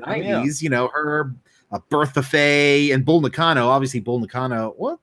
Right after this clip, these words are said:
Speaker 2: I don't know. Bull Nakano's still going at it in Japan, or did she just
Speaker 1: Uh,
Speaker 2: retire?
Speaker 1: she, she retired, and, uh, she's dropped a lot of weight. If I showed you a photo of her now,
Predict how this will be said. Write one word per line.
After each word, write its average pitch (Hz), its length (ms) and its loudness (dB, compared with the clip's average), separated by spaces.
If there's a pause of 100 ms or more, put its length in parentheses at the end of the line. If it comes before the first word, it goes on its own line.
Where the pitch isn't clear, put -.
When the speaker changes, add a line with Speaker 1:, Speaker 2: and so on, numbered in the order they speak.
Speaker 2:
I 262 80 -12
don't 359 80 -6
know. 370 100 0
Bull 196 180 4
Nakano's 269 280 -2
still 131 120 -2
going 113 220 -2
at 110 140 -4
it 101 80 -8
in 101 160 -10
Japan, 139 300 -6
or 220 40 0
did 175 120 4
she 180 80 6
just 165 260 6
Speaker 1:
Uh, 156 60 -2
Speaker 2:
retire? 143 260 2
Speaker 1:
she, 160 340 -8
she 233 200 -10
retired, 185 560 2
and, 127 200 0
uh, 117 200 -2
she's 156 340 -2
dropped 139 300 2
a 131 40 0
lot 127 160 4
of 123 60 4
weight. 120 140 4
If 117 100 -6
I 127 60 -4
showed 160 280 2
you 151 120 0
a 123 60 -2
photo 131 340 0
of 127 140 -4
her 117 180 0
now, 117 320 -2